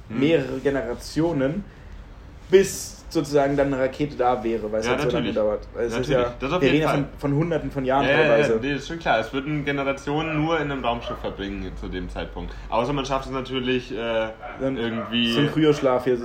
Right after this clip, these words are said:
Speaker 2: so ein Kälteschlaf
Speaker 1: Ja,
Speaker 2: oder so.
Speaker 1: so ein Kälteschlaf oder halt irgendwie die Krümmung des Raums. Dass man halt, das wäre halt dann wieder Wurmloch-Theorie. So, <laughs> also das,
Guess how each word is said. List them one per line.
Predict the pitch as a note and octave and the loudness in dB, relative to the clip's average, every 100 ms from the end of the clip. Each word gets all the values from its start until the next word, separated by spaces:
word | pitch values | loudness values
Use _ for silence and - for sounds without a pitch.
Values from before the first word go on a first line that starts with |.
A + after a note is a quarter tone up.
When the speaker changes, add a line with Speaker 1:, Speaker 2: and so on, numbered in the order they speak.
| A#2+ | -2
Speaker 2:
so | B2 | -2
ein | B2 | 0
Kälteschlaf | B2 A2+ B2+ | 2 4 6
Speaker 1:
Ja, | B2 A#2 | 4 2
Speaker 2:
oder | A2 | -2
so. | |
Speaker 1:
so | C#3 | 0
ein | C3 B2 | 0 0
Kälteschlaf | C3+ D3+ F3+ D3+ D#3 D3+ D3+ | 2 2 0 -2 2 4 2
oder | B2 C3 C3+ C3 | 0 2 2 4
halt | C3 C3 A#2+ | 2 0 0
irgendwie | B2 B2 B2 | -2 0 0
die | A#2+ | -2
Krümmung | A2 B2+ B2 A#2+ | -2 -2 0 -2
des | G#2 G#2 | -4 -4
Raums. | F#2 G2+ G2+ - - - - - | 0 0 -4 -10 -18 -20 -20 -12
Dass | F#2+ A2 | -10 -6
man | G#2 | -2
halt, | G#2+ G#2 E2+ A2+ | 0 0 -2 -2
das | B2+ B2+ C#3+ | -2 -2 2
wäre | C#3 | 2
halt | C3+ | 2
dann | C3 | 0
wieder | A#2+ A2 | 0 0
Wurmloch-Theorie. | A2+ A2+ A2 - G#2+ G2 G2+ G2+ - - - - | -2 -2 -4 -4 -6 -6 -6 -10 -14 -20 -20 -16
So, | - G#2+ A2 - | -6 0 0 0
<laughs> | D3 | 0
also | F3 D3+ E3 | 2 4 2
das, | D#3 | 2